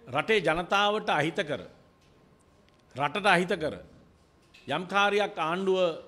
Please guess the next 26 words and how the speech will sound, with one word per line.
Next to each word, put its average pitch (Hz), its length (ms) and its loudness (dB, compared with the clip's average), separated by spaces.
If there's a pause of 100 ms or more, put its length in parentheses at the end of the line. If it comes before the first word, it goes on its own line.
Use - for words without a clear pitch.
(140)
ක්‍රියාත්මක 160 480 -2
කරනවා 160 340 -4
නම් 175 160 -6 (800)
අපි 151 140 -4
කොන්ද 180 240 -2
කෙලින් 214 320 2
තියාගෙන 139 400 -4 (1040)
ඒකට 165 360 0
විරුද්ධව 175 500 2 (760)
අපි 147 200 -4
පාර්ලිමේන්තුව 190 680 2
තුල 175 160 -2
නැගී 156 240 -4
හිටිනවා 160 240 -4
වගේම 165 340 -2 (840)
පාර්ලිමේන්තුවෙන් 208 680 0
පිටතත් 220 340 0 (1120)
අපි 143 140 -6
මහජන 190 360 0
නියෝජ්‍ය 175 360 -4
හැටියට 147 360 -4 (1300)
ඒ 156 80 -2
අපිට 160 260 0 (760)
කරන්න 196 280 0
පුළුවන් 208 300 0
උපරිමයෙන් 185 520 0